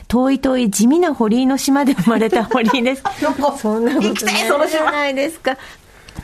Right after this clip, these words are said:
Speaker 1: ある時、オーバーザさんに出会い、お二人の軽快なトークに涙が出るほど笑い、時には赤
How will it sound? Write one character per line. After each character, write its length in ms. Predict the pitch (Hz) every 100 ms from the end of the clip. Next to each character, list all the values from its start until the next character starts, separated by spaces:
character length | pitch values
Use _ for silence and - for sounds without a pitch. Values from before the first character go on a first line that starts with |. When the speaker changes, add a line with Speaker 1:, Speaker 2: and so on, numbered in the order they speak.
| - - -
Speaker 1:
あ 100 | 262
る 140 | 370
時、 400 | 370 302 - 254 - - -
オ 200 | 220 302
ー 20 |
バ 160 | 302 294
ー 20 |
ザ 140 | 285
さ 100 | 285
ん 80 | 254
に 120 | 196
出 120 | 196
会 140 | 214 202
い、 60 | -
お 60 |
二 220 | 196 - 240
人 80 |
の 100 | 220
軽 200 | 196 226
快 200 | 240 254
な 100 | 247
ト 180 | 240 233
ー 40 | 214
ク 100 | 190
に 120 | 190
涙 440 | 247 277 240 196
が 60 | 175
出 160 | 202
る 80 | 190
ほ 120 | 185
ど 120 | 165 170
笑 340 | 180 220 254
い、 80 | 269 - -
時 220 | - 233 254
に 80 |
は 80 | 220
赤 160 | 196